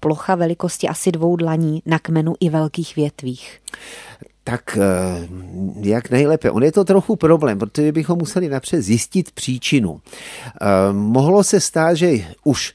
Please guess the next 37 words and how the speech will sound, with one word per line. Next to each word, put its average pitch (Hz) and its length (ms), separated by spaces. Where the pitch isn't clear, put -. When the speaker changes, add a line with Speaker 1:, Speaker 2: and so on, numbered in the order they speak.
Speaker 2:
loňskou 156 640
zimu, 98 260
která 131 340
byla 135 180
taková 139 500
opravdu 143 460
všelijaká, 131 800
hned 107 360
teplo 151 400
a - 40
pak 135 180
teda 127 240
hodně 131 280
dlouho 143 320
zima, 139 360
bylo 135 320
mrazem 110 720
poškozeno 147 680
ta, 120 320
eh, 101 400
líková 143 520
část, 123 420
to 131 80
je 127 60
ta 123 140
část, 127 460
která 123 480
je 127 180
pod - 240
kurou, 107 400
ale 113 140
je 110 80
to 135 100
vlastně 113 300
to 127 120
nejdůležitější 117 840
pleve-, 110 340